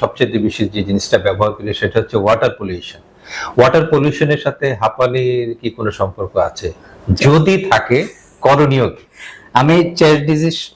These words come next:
Speaker 2: স্পেশালিস্ট হিসেবে আপনি হাঁপানিটা এখানে এনেছেন, হাঁপানি বা অ্যাজমা।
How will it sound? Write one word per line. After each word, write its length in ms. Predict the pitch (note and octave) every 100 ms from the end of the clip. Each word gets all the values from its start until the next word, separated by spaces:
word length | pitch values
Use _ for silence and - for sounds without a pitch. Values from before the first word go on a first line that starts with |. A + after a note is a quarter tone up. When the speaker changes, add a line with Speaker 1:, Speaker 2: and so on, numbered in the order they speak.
| _
Speaker 2:
স্পেশালিস্ট 720 | - - C3+ - C#3 C#3+ C#3
হিসেবে 400 | D3 - E3+ F3+
আপনি 280 | D#3 - C3+
হাঁপানিটা 680 | A2+ A#2+ - A#2+ B2 A#2+ A#2+
এখানে 360 | A#2 - B2
এনেছেন, 440 | A#2+ A#2 B2 D#3 D#3
হাঁপানি 400 | G#2+ - G#2+ A2+
বা 120 | A#2
অ্যাজমা। 540 | A2+ A2+ A2 A#2+ C#3+